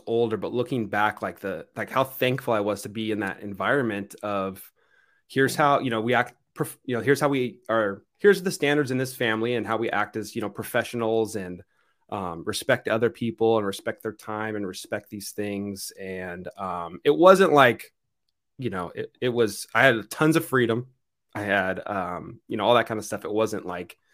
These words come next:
militaristic, but it was just like, "Hey, here's how you act, and here's," and I, it was just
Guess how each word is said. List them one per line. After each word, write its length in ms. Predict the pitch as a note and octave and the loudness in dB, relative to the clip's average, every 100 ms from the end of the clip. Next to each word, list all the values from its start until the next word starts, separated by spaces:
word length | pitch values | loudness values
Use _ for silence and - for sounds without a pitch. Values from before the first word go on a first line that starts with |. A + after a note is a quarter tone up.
| _ _ _ | _ _ _
militaristic, 500 | B2 C3+ B2+ C3 A#2+ | 4 4 4 0 0
but 80 | G#2+ | 0
it 40 | A2 | 0
was 140 | A2 | 2
just 180 | D3 D#3 | -2 0
like, 140 | B2 | 0
"Hey, 160 | G#3+ C#3 | 2 2
here's 180 | C#3+ D3 | 2 0
how 100 | E3 | -2
you 180 | D3+ A2 | 0 0
act, 240 | B2 - | 0 -4
and 80 | G#2 | -4
here's," 260 | C3+ C3+ - | 0 -2 2
and 140 | D3+ | 4
I, 140 | E3+ - | 4 6
it 80 | F3 | 4
was 120 | F3 | 4
just 200 | A#3+ - | 2 -4